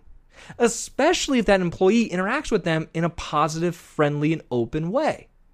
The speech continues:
So why is this the case in retail? Why is it that when we have this inception, when we have this interaction between a, a shopper and employee, the shopper is more likely to spend money at the store? Well, when we're shopping and we have an employee reach out and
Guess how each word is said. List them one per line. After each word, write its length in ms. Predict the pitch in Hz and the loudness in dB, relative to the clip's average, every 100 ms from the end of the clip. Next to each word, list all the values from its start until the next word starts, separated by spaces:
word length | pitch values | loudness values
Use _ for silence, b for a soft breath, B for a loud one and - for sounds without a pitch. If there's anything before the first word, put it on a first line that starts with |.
| _ B B | _ B B
So 160 | - | 0
why 360 | 220 185 202 240 | 0 2 0 0
is 200 | 269 240 | 0 -2
this 200 | 247 208 | -4 -6
the 140 | 220 | -6
case 460 | 214 - 285 285 - | -6 -6 -4 -4 -2
in 100 | 185 | -4
retail? 480 | 190 285 285 156 123 | -2 -2 -2 -2 -2
Why 220 | 160 240 | 0 0
is 160 | 269 240 | 0 -2
it 100 | 233 | 0
that 220 | 220 151 B B | 0 -2 B B
when 160 | 196 | 0
we 120 | 196 | 2
have 340 | 170 - 196 208 | 2 0 0 2
this 180 | 208 185 | 0 0
inception, 520 | 180 - 247 - 175 | -2 0 -2 -2 -4
when 60 | |
we 100 | 160 | -2
have 200 | 156 185 | -2 -2
this 140 | 180 175 | -2 -4
interaction 680 | 180 160 160 208 214 165 | -4 -2 -2 -2 -4 -6
between 320 | 143 143 160 151 | -4 -6 -6 -6
a, 140 | 143 - | -6 -10
a 40 | 131 | -12
shopper 400 | - 160 160 165 | -6 -6 -4 -6
and 100 | 143 | -6
employee, 580 | 135 147 156 226 175 - b b b b | -8 -4 -2 -2 -4 -8 b b b b
the 260 | 156 165 151 | 0 0 0
shopper 420 | - 175 185 180 | -2 -2 0 0
is 100 | 156 | 0
more 200 | 147 160 | 0 0
likely 600 | 151 151 156 151 143 135 _ | 0 0 -2 -2 -2 -4 _
to 120 | - | -12
spend 680 | 131 - - 185 220 190 151 139 | -10 -8 -6 -4 -2 -2 -4 -6
money 360 | 139 131 139 | -6 -4 -4
at 160 | 123 120 | -6 -8
the 80 | 135 | -10
store? 440 | - 233 254 - - _ B B B | -6 -4 -4 -6 -12 _ B B B
Well, 220 | 226 - _ | 2 2 _
when 200 | - 196 | -2 2
we're 120 | 220 202 | 2 0
shopping 560 | - 233 277 277 196 | -2 -2 0 2 2
and 80 | 170 | 2
we 80 | 175 | 2
have 240 | 190 226 | 0 0
an 80 | 226 | 0
employee 400 | 185 - 196 202 | 0 0 0 0
reach 260 | 180 185 - | 0 -2 -2
out 220 | 214 | -2
and 100 | - | -2